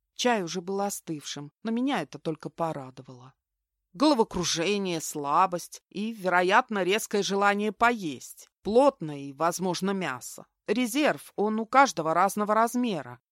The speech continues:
У нас, драконов, он большой и находится не в человеческом теле. У вас, людей, он как большое яблоко, и перерасход может наступить быстро", тут уже заговорил Витольд.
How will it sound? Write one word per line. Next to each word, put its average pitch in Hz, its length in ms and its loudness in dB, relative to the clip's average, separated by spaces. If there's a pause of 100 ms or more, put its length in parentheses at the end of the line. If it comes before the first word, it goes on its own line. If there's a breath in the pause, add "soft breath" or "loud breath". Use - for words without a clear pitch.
У 208 100 -2
нас, 277 260 4
драконов, 147 640 -4
он 214 160 -2
большой 185 800 0
и 214 100 0
находится 214 580 0
не 202 160 -2
в - 60 -8
человеческом 214 840 -2
теле. 120 460 -16 (240)
У 214 120 -2
вас, 220 340 6
людей, 165 580 -2
он 226 240 0
как 226 240 0
большое 254 560 2
яблоко, 170 720 0 (140)
и 180 80 -8
перерасход 220 760 0
может 165 300 -8
наступить 185 560 -6
быстро", 147 560 -10 (200)
тут 254 220 -6
уже 175 200 -6
заговорил 151 600 -10
Витольд. 147 600 -18